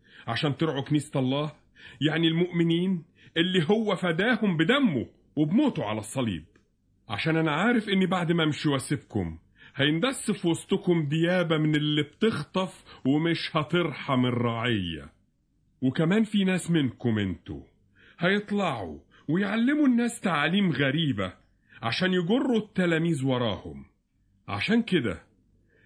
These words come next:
خليكم صحصحين، وافتكروا إني ما بطلتش إني أنصح ولا واحد منكم ليل مع نهار لمدة تلات سنين ودموعي ما فرقتنيش.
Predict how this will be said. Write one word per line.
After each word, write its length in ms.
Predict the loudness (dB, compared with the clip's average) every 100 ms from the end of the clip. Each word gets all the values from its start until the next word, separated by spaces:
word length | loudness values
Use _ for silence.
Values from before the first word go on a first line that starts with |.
| _
خليكم 400 | -4 0 0 0
صحصحين، 720 | -2 -6 -10 -10 -6 -6 -6 -16 _ _ _ _ _ _ -4
وافتكروا 420 | -2 -2 2 2
إني 100 | 2
ما 100 | 0
بطلتش 560 | -2 -2 -4 -2 0 2
إني 260 | 0 0
أنصح 440 | -2 -2 -6 -8 -4
ولا 260 | -2 0
واحد 420 | 0 0 -2 -2 0
منكم 580 | 0 -2 0 0 0 -4 -10 -20 -8 -2
ليل 500 | 2 2 2 2 2
مع 260 | 0 0
نهار 580 | 0 2 2 2 0 0
لمدة 500 | 0 0 0 -2 -4 -4 -4
تلات 360 | 0 0 -2
سنين 680 | -2 2 2 2 2 0 -2 -6 -4
ودموعي 640 | -2 0 2 2 2 0
ما 120 | 0 0
فرقتنيش. 880 | -2 -2 -2 0 0 -2 -10 -18